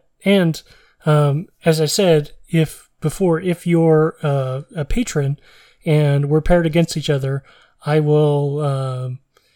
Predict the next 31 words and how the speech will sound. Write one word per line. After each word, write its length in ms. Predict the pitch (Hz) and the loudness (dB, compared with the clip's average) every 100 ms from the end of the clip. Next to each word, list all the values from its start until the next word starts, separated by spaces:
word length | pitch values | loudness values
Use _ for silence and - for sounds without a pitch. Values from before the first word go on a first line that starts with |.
| _ _ - | _ _ -8
Venmo 480 | 147 165 156 151 147 | 0 2 4 2 2
you 200 | 147 143 | 0 0
or 100 | 139 | -2
PayPal 720 | - 156 143 151 139 135 135 - _ _ _ 147 | -4 -6 -6 -6 -4 -4 -8 -12 _ _ _ -4
enough 260 | 139 - | -4 -2
money 180 | 139 135 | -4 -4
for, 580 | - 151 131 131 135 170 | -4 -6 -6 -6 -10 -8
uh, 300 | 139 127 139 | -8 -6 -8
a 100 | 175 | -8
drink, 420 | 135 147 151 170 - _ | -4 -2 -2 -4 -12 _
depending 420 | - - 147 143 | -12 -2 0 0
on 120 | 143 135 | -2 -4
your 120 | 131 | -2
level, 420 | 147 170 185 - | -2 -2 -4 -6
or 200 | 165 147 | -2 -2
food 400 | 135 - 220 214 | -2 -2 -4 -4
if 300 | 220 170 - | -6 -8 -6
you 280 | 160 147 147 | -4 -2 -4
join 540 | 139 147 143 139 139 - _ _ _ | -2 -2 0 -2 -6 -8 _ _ _
the 180 | 143 135 | -6 -6
super 340 | - 151 143 | -4 -4 -2
high 200 | - 139 | -4 -6
tier. 400 | 127 156 135 123 _ _ _ _ _ _ _ _ | -6 -6 -6 -8 _ _ _ _ _ _ _ _
So, 480 | - 147 131 127 131 _ _ _ | 0 0 0 -6 -10 _ _ _
uh, 200 | 160 135 | -4 -4
just 200 | 135 147 | -2 -4
something 280 | - 156 151 | -4 -4 -4
to 40 | 143 | -6
keep 220 | 151 - | -6 -6
in 80 | 139 | -8
mind. 300 | 127 123 | -8 -12